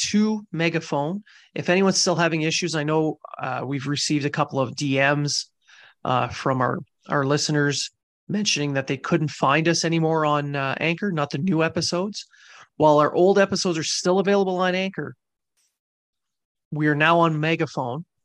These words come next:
and everything is released on there. You can find all our past library on Megaphone as well,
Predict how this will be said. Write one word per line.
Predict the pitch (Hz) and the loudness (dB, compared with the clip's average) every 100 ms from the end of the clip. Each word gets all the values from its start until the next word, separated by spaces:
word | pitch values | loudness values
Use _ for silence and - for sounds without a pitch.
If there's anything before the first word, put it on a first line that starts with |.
| _ _ _ | _ _ _
and | 156 208 196 170 - _ | -4 -2 -2 -6 -14 _
everything | 170 170 175 180 165 | 0 4 2 2 0
is | 143 | 0
released | 135 135 147 - - _ - | -2 -4 -2 -4 -8 _ -4
on | 156 151 143 | 0 0 0
there. | 131 98 - _ _ _ _ _ | -4 -6 -12 _ _ _ _ _
You | 156 | -4
can | 143 | -2
find | 135 156 143 135 | -2 2 2 2
all | 127 160 | 4 4
our | 180 | 4
past | 165 160 160 - | 2 0 -2 -2
library | 139 151 151 156 156 | 0 0 0 0 0
on | 143 151 147 | 0 -2 -2
Megaphone | 147 151 - 143 | -4 -4 -4 -4
as | 127 | -2
well, | 135 151 180 | 2 2 2